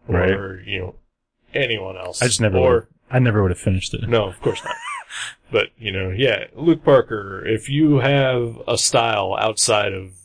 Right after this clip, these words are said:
Speaker 1: what this is,
Speaker 2: Please,
Speaker 1: I
Speaker 2: please use it.
Speaker 1: Yeah, I wa-, I wanna know what it is. I wanna see you develop that and not be a Mignola clone.
Speaker 2: Yeah,
Speaker 1: And,
Speaker 2: exactly.
Speaker 1: and it's weird because, I mean, you know, in the, 'cause Mignola's used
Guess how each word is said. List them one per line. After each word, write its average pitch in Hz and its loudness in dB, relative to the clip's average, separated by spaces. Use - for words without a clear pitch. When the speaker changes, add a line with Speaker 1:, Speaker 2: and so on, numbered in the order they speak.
Speaker 1:
what 104 -4
this 107 0
is, 95 -4
Speaker 2:
Please, 131 -2
Speaker 1:
I - -20
Speaker 2:
please 135 0
use 135 2
it. 95 -8
Speaker 1:
Yeah, 143 0
I 107 -2
wa-, 120 0
I - 2
wanna 131 2
know 131 4
what 123 4
it 117 2
is. 104 0
I 107 -2
wanna 107 -2
see 117 0
you 107 -4
develop 104 -2
that 101 -4
and 95 -12
not 98 -4
be 98 -6
a - -4
Mignola 117 0
clone. 98 -4
Speaker 2:
Yeah, 107 2
Speaker 1:
And, 123 -10
Speaker 2:
exactly. 98 0
Speaker 1:
and 170 0
it's 170 -2
weird 202 0
because, 127 -2
I 123 2
mean, 113 -2
you 120 -8
know, 104 -2
in 110 -4
the, 104 -4
'cause 160 -6
Mignola's 156 2
used 123 -2